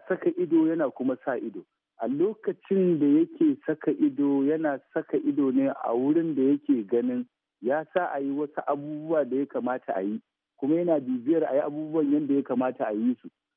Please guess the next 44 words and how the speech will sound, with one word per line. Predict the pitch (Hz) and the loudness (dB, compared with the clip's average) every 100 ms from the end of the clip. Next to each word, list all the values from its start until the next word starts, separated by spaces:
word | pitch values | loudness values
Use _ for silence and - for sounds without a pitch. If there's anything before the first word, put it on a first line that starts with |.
| _ _ | _ _
So | 139 127 - | -4 0 2
sai | 170 | 4
ya | 147 - | 2 -2
saka | 165 - - | -6 -4 -2
ido | 160 143 | 2 2
don | 131 156 | 2 0
ya | 156 - | -2 -4
tabbatar | 147 139 135 156 156 160 | -8 -6 -6 -6 -6 -4
abin | 127 120 175 165 | -4 -2 0 2
da | |
ya | 156 | 2
kamata | 151 123 143 147 120 | 2 0 -2 -2 0
a | |
yi | 123 | 2
ɗin | - - 147 _ _ _ | 2 0 -2 _ _ _
an | 135 156 165 | -4 -4 -2
yi | 170 | -4
kamar | - 135 139 | -4 -4 0
yadda | 139 151 127 | 0 0 0
ya | 131 | -2
kamata | 120 117 120 107 | -2 -4 -4 -4
a | |
yi | 101 107 104 | -2 -4 -6
shi. | - _ _ _ _ | -14 _ _ _ _
Amma | 120 131 147 185 190 _ _ _ - | -8 -6 -4 -4 -4 _ _ _ -8
shi | 180 180 180 180 | -2 0 2 0
ita | 214 180 | 0 0
kuma | 165 180 185 | -2 -4 -4
magana | 165 156 175 147 | -2 0 0 0
ta | - 156 156 156 151 151 _ | 0 0 0 0 -2 -6 _
sa | 185 156 | -8 -6
ido, | - 214 180 - _ | -8 -6 -6 -8 _
ita | - - 240 | -6 -2 0
ma | 226 247 | 0 -2
ɗin | 247 226 | -4 -4
Bahaushe | 196 165 190 190 185 165 | -2 0 -2 -2 0 0
yana | 170 165 147 | 2 0 0
yin | 151 135 | -2 -2
ta | 123 | -2
because | 120 123 170 165 - - | -2 -2 -2 -2 -4 -4
yana | 175 196 180 - - | -2 0 -2 -8 -6
ɗabi'antuwa | 143 131 - - - 131 - 165 170 165 | -6 -2 -4 -4 -4 -4 0 0 2 -2
da | 147 | -4
wannan | 139 175 180 160 156 156 | -2 -2 -4 -4 -2 -2